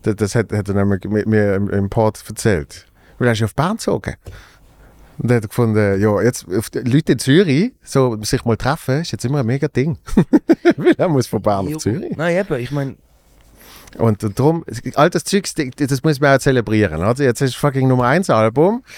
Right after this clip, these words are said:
Speaker 1: äh, dann, dann muss man mal die Möglichkeit haben, irgendwann sich zu treffen und, und anzustoßen. Verstand ich absolut. Das ist, äh,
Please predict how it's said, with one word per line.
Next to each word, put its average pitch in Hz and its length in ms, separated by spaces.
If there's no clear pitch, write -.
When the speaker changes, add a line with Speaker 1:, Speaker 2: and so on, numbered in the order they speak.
Speaker 1:
äh, 120 480
dann, 120 220
dann 120 120
muss 139 220
man 285 140
mal 123 100
die - 100
Möglichkeit 123 440
haben, 113 280
irgendwann 113 480
sich 113 160
zu - 120
treffen 113 500
und, 110 240
und 107 160
anzustoßen. - 600
Verstand 107 400
ich 104 80
absolut. 117 460
Das - 220
ist, - 220
äh, 85 280